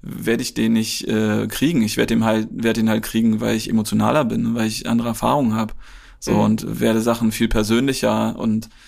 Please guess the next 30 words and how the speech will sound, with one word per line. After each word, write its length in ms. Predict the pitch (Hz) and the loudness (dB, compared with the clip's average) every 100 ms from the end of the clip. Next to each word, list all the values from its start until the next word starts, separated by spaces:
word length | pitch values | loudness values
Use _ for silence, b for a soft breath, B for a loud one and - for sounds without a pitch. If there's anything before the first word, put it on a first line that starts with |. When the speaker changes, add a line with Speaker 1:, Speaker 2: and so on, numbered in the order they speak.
| B B - | B B -2
Speaker 1:
direkter 480 | 104 110 127 117 - | -2 2 2 4 0
schreiben 440 | - 107 110 110 | -2 0 0 0
können. 340 | 113 107 110 110 | -2 0 0 0
Und 100 | 113 | 0
somit 240 | 113 - | 0 -2
finde 340 | - 113 110 | -2 0 0
ich 160 | 82 - | 0 0
meins 600 | 110 110 113 - - - - - - - | 2 2 0 -2 -10 -14 -20 -20 -18 -2
auch 420 | 113 110 - - - | 2 2 -2 -12 -12
besser 760 | 110 107 - 123 127 123 - - - - - | -2 0 2 0 2 -2 -6 -16 -20 -20 -8
und 260 | 113 113 - | -2 -2 -2
andersarer. 760 | - 147 123 - 113 120 110 - b b b - | -2 0 0 -2 -4 -2 -4 -4 b b b -6
Ne? 160 | - 110 | 0 2
Also 260 | 107 113 107 - - - - - - | 2 2 0 -6 -8 -8 -6 -10 -2
eben 200 | 113 113 | 2 2
nicht 280 | 135 - - | 0 -2 0
besser 260 | 113 107 | 0 2
und 120 | 107 - | -2 0
schlechter, 320 | 113 113 117 | -2 0 0
sondern 200 | 113 113 | 0 0
es 80 | - | 0
fällt 200 | 120 113 | 0 0
aus 120 | 113 | -2
der 160 | 107 113 | -4 -2
Ra-, 120 | - | -4
aus 100 | 110 | 0
dem 100 | 110 | 0
Ranking 300 | 117 117 110 | 0 0 -2
halt 180 | 113 127 | -2 0
raus. 300 | 127 117 | 0 -2